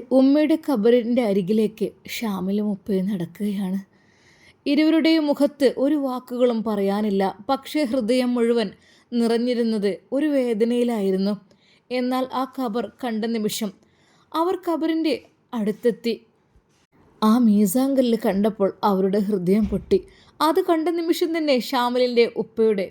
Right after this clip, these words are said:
കാലുകൾ വിറച്ചു. അദ്ദേഹം മുന്നോട്ട് നടന്ന് ഖബറിൻ്റെ അരികിൽ മുട്ടുകുത്തിയിരുന്നു. അദ്ദേഹം മീസാങ്കല്ലിൽ പിടിച്ചുകൊണ്ട് കൈകൾ വിറക്കുന്നുണ്ടായിരുന്നു. കണ്ണുകളിൽ കണ്ണുനീർ നിറഞ്ഞു.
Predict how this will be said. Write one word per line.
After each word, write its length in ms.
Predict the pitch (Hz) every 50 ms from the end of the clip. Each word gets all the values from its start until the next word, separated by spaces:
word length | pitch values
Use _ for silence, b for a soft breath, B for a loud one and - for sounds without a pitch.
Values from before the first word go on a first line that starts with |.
| - _
കാലുകൾ 480 | - - 247 190 190 202 202 190 190 202 202
വിറച്ചു. 420 | 175 185 180 180 - - - 196 - - b b b b b b b b
അദ്ദേഹം 540 | - 247 226 190 180 175 226 180 208 220 202 - b b b b b b
മുന്നോട്ട് 440 | - 190 190 196 190 202 208 196 - 233
നടന്ന് 360 | 214 202 196 202 190 196 196 185 - b b b b b b b
ഖബറിൻ്റെ 520 | - - 254 208 202 220 226 220 220 208 196 185 - _ _ -
അരികിൽ 360 | - 254 226 220 196 220 226 208
മുട്ടുകുത്തിയിരുന്നു. 1160 | 196 202 208 202 - _ _ - 285 220 202 196 202 - - 233 202 185 170 185 190 190 208 196 - _ _ _ b b b b b b b b -
അദ്ദേഹം 460 | 285 277 226 214 262 285 233 262 277 269
മീസാങ്കല്ലിൽ 720 | 262 262 262 254 220 254 262 262 262 262 269 269 269 269 262
പിടിച്ചുകൊണ്ട് 680 | 254 - 254 214 240 - - 277 247 247 240 220 - - _ _ _ _
കൈകൾ 340 | - - 285 269 262 262 302 294
വിറക്കുന്നുണ്ടായിരുന്നു. 1040 | 247 240 233 226 220 - - 269 247 233 226 202 185 190 185 190 196 196 196 202 208 - b b b b b b b b -
കണ്ണുകളിൽ 500 | - 302 285 277 277 285 262 285 285 285 269
കണ്ണുനീർ 560 | - - 262 247 247 247 247 247 254 240 240 - _ _ _ _ -
നിറഞ്ഞു. 400 | 226 220 214 190 196 196 202 185